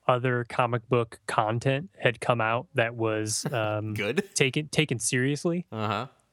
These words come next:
Speaker 1: And they went back to the, they touched on a lot of that original Batman, uh, the old school Batman
Speaker 2: Batman
Speaker 1: series.
Speaker 2: sixty-six,
Speaker 1: So,
Speaker 2: yep.
Speaker 1: so they took the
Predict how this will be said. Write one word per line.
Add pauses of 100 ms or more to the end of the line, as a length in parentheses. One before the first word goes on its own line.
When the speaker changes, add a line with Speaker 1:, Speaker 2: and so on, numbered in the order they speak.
Speaker 1:
And
they
went
back
to
the,
they
touched
on
a
lot
of
that
original
Batman, (720)
uh, (580)
the
old
school
Batman (120)
Speaker 2:
Batman
Speaker 1:
series.
Speaker 2:
sixty-six,
Speaker 1:
So,
Speaker 2:
yep.
Speaker 1:
so
they
took
the